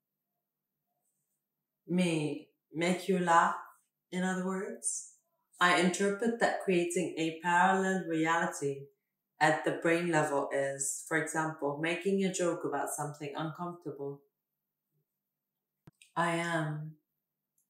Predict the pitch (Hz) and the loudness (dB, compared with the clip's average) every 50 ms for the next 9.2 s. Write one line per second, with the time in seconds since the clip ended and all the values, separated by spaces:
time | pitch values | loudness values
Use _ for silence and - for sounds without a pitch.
0 | _ _ _ _ - 156 151 - - 170 160 160 170 175 185 196 190 - - 196 | _ _ _ _ -12 -8 -4 -2 0 2 2 4 4 4 4 4 4 2 2 0
1 | 165 170 165 - 170 165 175 160 - - - - 156 156 151 156 - - - 170 | 2 0 0 0 0 0 0 -2 -4 -4 -4 -2 -2 -2 -2 -4 -4 0 2 2
2 | 165 165 160 143 143 170 170 170 165 156 143 139 139 139 - - _ _ _ _ | 2 2 0 -2 -4 -6 -6 -4 -4 -2 -2 -2 -4 -6 -8 -14 _ _ _ _
3 | _ _ _ _ _ _ _ _ _ _ _ _ - - - 160 160 156 151 151 | _ _ _ _ _ _ _ _ _ _ _ _ -10 -2 0 0 0 0 0 -2
4 | 156 156 156 - - 185 185 175 170 160 151 151 - - - 156 147 - - - | -4 -4 -4 -4 0 2 2 2 2 2 0 -2 -6 -6 -6 -4 -2 -2 -2 -2
5 | 165 160 - - - 139 135 135 139 139 - _ _ _ _ _ _ _ _ _ | -2 -4 -4 -6 -10 -10 -10 -10 -12 -16 -20 _ _ _ _ _ _ _ _ _
6 | _ _ - 175 175 165 160 143 135 - - - - - - - - - _ _ | _ _ -6 -4 -2 -2 -2 -2 -4 -4 -4 -4 -4 -4 -8 -10 -16 -20 _ _
7 | _ _ _ _ _ 156 160 160 160 160 165 175 175 180 185 180 - - - 180 | _ _ _ _ _ 0 2 2 2 2 0 0 2 2 4 2 2 2 0 -2
8 | 175 170 - 185 180 185 - - - 170 160 160 156 143 139 139 139 - - 139 | -2 0 2 4 4 4 4 2 -2 -4 -2 -2 -2 -2 0 2 2 2 2 0
9 | - - - | -4 -8 -14